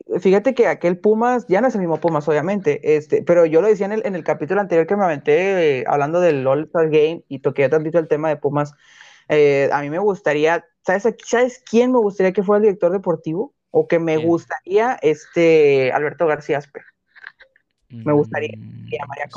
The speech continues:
Speaker 1: como que la atención verlo, porque, pues, es un Puma, o es
Speaker 2: Pues ya,
Speaker 1: Puma.
Speaker 2: ya fue un tiempo directivo, si no mal recuerdo, ya fue un tiempo
Speaker 1: Yo, la verdad, yo,
Speaker 2: directivo.
Speaker 1: yo, de, yo del que me acuerdo es este, del Yayo de la Torre, pero fue de Cruz Azul,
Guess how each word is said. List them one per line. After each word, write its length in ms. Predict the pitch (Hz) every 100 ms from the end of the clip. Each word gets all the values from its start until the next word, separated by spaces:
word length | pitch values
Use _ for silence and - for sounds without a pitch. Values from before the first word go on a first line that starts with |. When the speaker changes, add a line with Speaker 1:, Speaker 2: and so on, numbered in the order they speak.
| -
Speaker 1:
como 120 | - -
que 80 |
la 120 | 156 151
atención 600 | - 151 143 165 160 180
verlo, 460 | 180 190 214 - _
porque, 260 | 175 147 160
pues, 180 | 156 151
es 120 | 147
un 160 | 226 226
Puma, 480 | 247 269 277 254
o 80 | 185
es 40 | 180
Speaker 2:
Pues 140 | 208
ya, 160 | 220 240
Speaker 1:
Puma. 100 | 220
Speaker 2:
ya 100 | 262
fue 120 | 330
un 100 | 190
tiempo 340 | 277 294 269
directivo, 640 | 247 196 185 214 240 247 220
si 140 | 180
no 160 | 175 190
mal 160 | 220 214
recuerdo, 460 | 202 - 196 220
ya 120 | 202 196
fue 120 | 196
un 60 |
tiempo 340 | 190 185 185 190
Speaker 1:
Yo, 120 | 156
la 80 | 190
verdad, 220 | 196 175
yo, 60 | 156 175
Speaker 2:
directivo. 180 | 190 196
Speaker 1:
yo, 60 | 233 -
de, 140 | 247
yo 100 | 180
del 100 | 214 240
que 80 | 240
me 80 |
acuerdo 340 | 185 185 202 220
es 140 | 196
este, 600 | 208 208 226 226 214 185
del 180 | 151 147
Yayo 260 | 151 160 202
de 80 |
la 120 | 180 -
Torre, 360 | 151 139 -
pero 180 | 165 151
fue 200 | 151 143
de 100 | 151
Cruz 200 | 190 185
Azul, 380 | 160 160 147